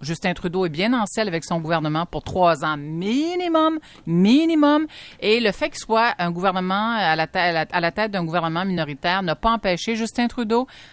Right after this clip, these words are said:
d'annoncer six milliards pour le Québec pour compenser, là, pour ce qui est des, des services en, en garderie,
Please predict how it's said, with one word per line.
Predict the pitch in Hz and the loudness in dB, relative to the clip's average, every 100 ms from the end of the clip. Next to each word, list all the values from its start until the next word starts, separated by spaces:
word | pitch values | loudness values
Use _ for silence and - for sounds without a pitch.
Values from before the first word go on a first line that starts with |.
| - | -4
d'annoncer | 190 196 185 - 202 | -2 0 -2 -4 -4
six | - - 220 240 247 | -4 -2 0 0 2
milliards | 240 240 240 247 233 | 2 4 0 0 -4
pour | 208 | -2
le | 208 | -2
Québec | 214 208 202 214 - | -2 -2 -2 -4 -6
pour | 185 - | -12 -4
compenser, | 196 190 185 175 - 202 208 | -4 -2 -6 -6 -4 -4 -2
là, | 180 175 | 0 0
pour | 175 175 | -4 -10
ce | - | -6
qui | 202 | -4
est | 185 | -2
des, | 175 160 | -2 -4
des | |
services | 165 170 156 190 - | -4 -6 -6 -8 -4
en, | 160 147 147 - - | -2 -2 -6 -14 -6
en | 170 | -2
garderie, | 175 175 175 170 202 | 2 2 2 0 -2